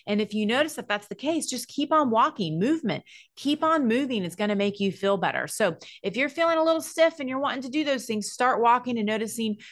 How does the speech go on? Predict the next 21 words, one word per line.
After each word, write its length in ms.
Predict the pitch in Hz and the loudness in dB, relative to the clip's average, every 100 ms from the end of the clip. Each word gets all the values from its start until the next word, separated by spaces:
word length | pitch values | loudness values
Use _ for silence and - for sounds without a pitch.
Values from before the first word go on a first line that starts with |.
| - | -8
some 180 | 220 208 | -4 -2
changes. 360 | 220 220 185 | 0 0 0
And 100 | 170 | -2
if 120 | 165 | -2
you're 100 | 214 | 0
noticing 440 | 285 285 294 285 254 | 2 2 0 -2 -4
changes, 400 | 277 285 233 180 | -2 -2 -4 -6
"Wow, 180 | 220 214 | -8 -8
this 200 | 240 - | -8 -4
feels 260 | 254 240 | 0 0
really 220 | 220 233 208 | 2 2 4
good," 240 | 254 220 | 2 2
and 120 | 190 | 2
you 120 | 233 | 0
really 320 | 226 247 277 269 | 0 0 0 0
wanna 300 | 262 262 226 | 0 0 -2
get 160 | 262 | -4
to 60 | 254 | -6
someone 300 | - 233 220 | -4 -2 0
that 140 | - | -2
understands 800 | 226 220 190 - 240 214 185 175 | -2 -4 -4 -4 0 0 0 -4